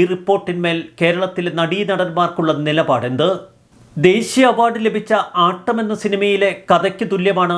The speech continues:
ഇപ്പോൾ കേരളത്തിന്റെ അവസ്ഥ. നാടകസംഘത്തിൽ പീഡനം ഏറ്റുവാങ്ങേണ്ടി വന്ന ഒരു നടി, ആ നടി തന്റെ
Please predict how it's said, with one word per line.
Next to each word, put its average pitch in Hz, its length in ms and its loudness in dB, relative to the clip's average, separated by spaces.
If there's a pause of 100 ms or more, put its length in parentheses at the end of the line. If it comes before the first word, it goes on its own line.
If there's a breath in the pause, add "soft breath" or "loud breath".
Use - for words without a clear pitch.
(160)
ഇപ്പോൾ 160 200 -2 (120)
കേരളത്തിന്റെ 170 580 0
അവസ്ഥ. 139 260 -2 (720)
നാടകസംഘത്തിൽ 190 840 2 (120)
പീഡനം 190 480 2
ഏറ്റുവാങ്ങേണ്ടി 185 680 0
വന്ന 165 240 -2 (120)
ഒരു 151 180 0
നടി, 143 240 0 (580 soft breath)
ആ 156 40 4 (120)
നടി 160 220 0 (240)
തന്റെ 165 180 2